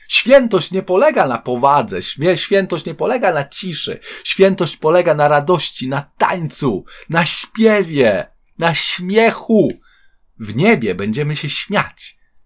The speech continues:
I to bardzo. Przejdźmy teraz do, naprawdę, <laughs> do drugiego czytania. Drugie czytanie pochodzi z piątego listu, pierwszego listu świętego Jana Apostoła. Wiemy, że Jan to ten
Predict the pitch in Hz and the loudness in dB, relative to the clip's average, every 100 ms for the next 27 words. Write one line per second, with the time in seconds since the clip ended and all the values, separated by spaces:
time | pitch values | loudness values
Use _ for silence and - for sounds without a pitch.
0 | _ _ - - 95 80 151 175 113 - | _ _ -14 -8 -6 0 4 4 2 -6
1 | - - - - - - _ _ _ _ | -14 -16 -20 -20 -20 -20 _ _ _ _
2 | _ _ _ - - - - _ _ - | _ _ _ -20 -20 -20 -20 _ _ -10
3 | - 240 190 196 185 160 120 117 147 147 | 4 4 4 4 6 6 4 6 8 10
4 | 143 143 139 127 - _ _ _ 143 151 | 8 8 8 6 2 _ _ _ -8 -4
5 | 156 - 131 - 165 - 247 - - 240 | -4 -2 0 4 4 4 0 -2 -8 -8
6 | 180 139 123 143 151 160 180 165 147 135 | -6 -8 0 0 0 2 2 2 2 0
7 | 101 131 254 214 214 214 190 185 190 165 | 2 0 0 0 2 2 0 2 0 0
8 | 170 127 156 160 160 151 147 139 208 175 | -4 0 2 2 2 2 2 6 6 6
9 | 156 185 170 180 151 151 135 180 147 170 | 4 2 -2 -4 0 0 2 2 2 0
10 | - 156 - 147 160 143 147 156 131 131 | -4 -4 -2 0 2 4 6 6 4 2
11 | 135 - 76 82 196 117 98 156 233 - | 0 0 -2 2 2 2 0 0 0 -2
12 | 208 208 196 | -2 -2 -4